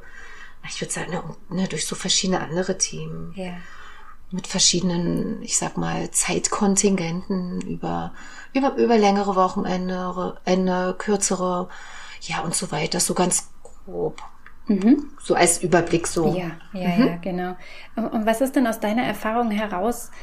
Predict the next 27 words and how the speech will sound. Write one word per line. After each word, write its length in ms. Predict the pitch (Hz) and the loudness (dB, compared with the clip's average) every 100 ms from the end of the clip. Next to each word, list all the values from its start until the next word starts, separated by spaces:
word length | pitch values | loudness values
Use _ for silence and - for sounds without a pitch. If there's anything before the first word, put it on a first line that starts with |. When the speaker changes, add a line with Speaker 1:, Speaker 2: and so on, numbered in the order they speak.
| - - - | -12 -10 -6
Speaker 2:
ähm, 340 | 196 208 208 | -2 0 -2
so 560 | 202 214 214 202 202 - | 0 2 2 0 -2 -4
die, 300 | - 214 202 | -2 -4 -4
die 180 | - | -6
größten, 560 | 208 226 233 - 233 214 | 0 4 4 2 -2 0
was 120 | 202 | 2
sind 80 | 226 | 0
die 40 | 214 | 0
größten 300 | 220 220 202 | 0 2 2
Herausforderungen, 1120 | 190 196 214 - 185 185 180 190 185 185 185 | 2 -2 -2 -2 -2 0 -2 -4 -6 -6 -6
die 80 | 185 | -2
Speaker 1:
<laughs> 20 | |
Speaker 2:
Sorgen, 500 | 190 214 196 214 208 | 4 6 6 4 2
die 100 | 196 | 0
diese 240 | 196 190 | 0 0
Mädchen 500 | 185 185 185 - 185 | 0 0 -2 -2 -2
so 480 | 185 190 185 190 208 - | -2 -2 2 2 2 4
umtreibt? 760 | 208 226 - 190 185 185 185 | 4 4 0 -4 0 0 0
Was 160 | 185 - | -6 -4
sind 140 | 202 | -6
die 60 | 196 | -6
Themen, 480 | - 208 208 202 190 | -2 4 6 6 2
mit 120 | 185 | 0
denen 160 | 190 | -2
sie 120 | 185 202 | -2 -6
sich 180 | 190 | -6
beschäftigen, 800 | - - - 202 - 202 196 190 | -6 -6 -4 -4 -2 -2 -2 -4